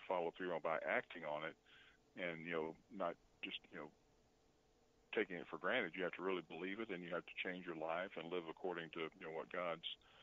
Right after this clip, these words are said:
uh, law is for us, and, you know, they belie-, and believe in the means by which salvation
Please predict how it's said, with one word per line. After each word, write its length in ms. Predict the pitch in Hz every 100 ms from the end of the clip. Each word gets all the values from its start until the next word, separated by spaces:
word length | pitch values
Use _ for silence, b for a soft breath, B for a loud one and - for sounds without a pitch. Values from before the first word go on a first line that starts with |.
| B B B -
uh, 220 | - - - - - _ - -
law 300 | 104 104 98
is 240 | 101 127 -
for 240 | 92 85 95
us, 80 | 107 - 101
and, 240 | 90 87 -
you 80 | 104
know, 120 | 90 90 87
they 120 | 82 80
belie-, 240 | 98 95 95
and 120 | 85
believe 320 | 98 107 98
in 100 | 90
the 80 | 90
means 280 | 95 95 90
by 120 | 85
which 180 | 87 85 -
salvation 460 | 90 87 85 85